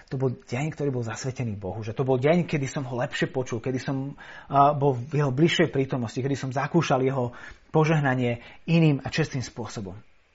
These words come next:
Proste je to iba deň, kedy som bol nečinný, kedy som si odpočinul od svojej fyzickej práce. Ale, ale to nie je podstata toho šabatu, to nie je podstata toho voľného dňa,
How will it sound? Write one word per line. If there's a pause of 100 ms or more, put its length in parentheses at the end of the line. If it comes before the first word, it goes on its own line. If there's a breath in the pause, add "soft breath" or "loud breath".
(300)
Proste
je
to
iba (160 loud breath)
deň,
kedy
som
bol
nečinný,
kedy
som
si
odpočinul
od
svojej
fyzickej
práce. (400 loud breath)
Ale,
ale
to
nie
je
podstata (480 soft breath)
toho
šabatu,
to
nie
je
podstata
toho
voľného
dňa,